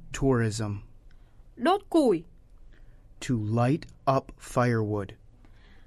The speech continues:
Speaker 2: Giết động vật.
Speaker 1: To kill animal.
Speaker 2: Hỏi đường.
Speaker 1: To ask for direction.
Speaker 2: Kem chống nắng.
Speaker 1: Sunscreen.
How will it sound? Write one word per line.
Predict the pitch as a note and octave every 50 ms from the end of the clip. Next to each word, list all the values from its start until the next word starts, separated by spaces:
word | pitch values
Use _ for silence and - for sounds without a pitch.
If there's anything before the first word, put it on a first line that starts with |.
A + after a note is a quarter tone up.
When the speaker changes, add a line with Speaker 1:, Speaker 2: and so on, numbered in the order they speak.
| - - -
Speaker 2:
Giết | - B3 D#4 G4+ G#4 D#4+
động | D#4+ - G#3 A3+
vật. | A3+ A3+ G#3+ - - - - - - - - - - - - - - - - - - - -
Speaker 1:
To | B2+ A2+ -
kill | - - C#3+ C3+ C3+ C#3 D3+ E3 - - - - -
animal. | - D3 C3 C3 B2+ B2 A2+ G#2+ G#2+ G2+ F#2+ - - - - - - - - - - - - -
Speaker 2:
Hỏi | - - C#4+ C4+ A#3 G3+ F#3+
đường. | F#3+ A3+ A#3 A#3 G#3+ G#3 G3+ F#3+ - - - - - - _ - - - - - - _ _ - _ - - - -
Speaker 1:
To | C3+ B2+ - - -
ask | D3 C3+ C3 C3 C#3+ - - - - - -
for | - B2+ B2 B2 B2 B2+ C3 - - -
direction. | - A#2+ A2+ A2+ A2 A#2 A#2 A2+ A2+ - - - G2+ F#2 F2+ - - - - - - - - - - - - - -
Speaker 2:
Kem | D4+ D#4 E4 E4
chống | - C#4+ A3+ A3+ A3+
nắng. | A3+ G#3 G#3 G#3 G#3+ C#4 G4 - - - - - - - - - - - -
Speaker 1:
Sunscreen. | - - - - - C3+ C3 C3 A#2+ - - - A#2+ A2+ A2 G#2+ G#2 G2+